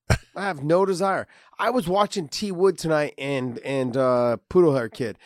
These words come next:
Speaker 2: stand face to face in the cage, in the, in the ring, and I'm thinking to myself, "I don't miss that at all." Like, the anxiety was going through me <laughs> right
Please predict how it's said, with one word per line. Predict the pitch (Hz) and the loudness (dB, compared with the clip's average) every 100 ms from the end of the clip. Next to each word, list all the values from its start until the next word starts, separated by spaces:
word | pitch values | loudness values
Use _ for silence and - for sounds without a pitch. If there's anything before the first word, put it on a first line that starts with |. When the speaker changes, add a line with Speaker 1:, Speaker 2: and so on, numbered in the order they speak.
| - _ | -20 _
Speaker 2:
stand | - 156 147 | -4 -2 -2
face | - 156 | -2 -4
to | - | -4
face | 165 170 - - | -2 -2 -4 -4
in | 156 | -2
the | 147 | -2
cage, | - 165 190 180 | -2 0 0 -2
in | 147 143 | -2 0
the, | 131 117 98 _ | 0 0 -4 _
in | 139 | -6
the | 127 | -6
ring, | 110 151 202 | -2 -2 0
and | 156 | -2
I'm | 135 | -2
thinking | 143 147 | 0 0
to | |
myself, | 139 127 143 131 - _ _ _ _ _ _ _ _ _ - | 0 0 -2 -2 -6 _ _ _ _ _ _ _ _ _ -14
"I | - | -10
don't | 202 160 | -8 -4
miss | 131 135 | -2 -4
that | - 147 127 | -4 -4 -4
at | 101 | -4
all." | 143 165 90 - | -4 -4 -6 -12
Like, | 127 | -8
the | 143 151 | -2 0
anxiety | 139 107 131 170 202 151 | -2 -2 -4 -2 -2 -2
was | 120 - | -4 -2
going | 147 151 123 | 2 2 0
through | - 165 | -4 -2
me | 170 123 | 0 -2
<laughs> | |
right | 110 156 | -2 -2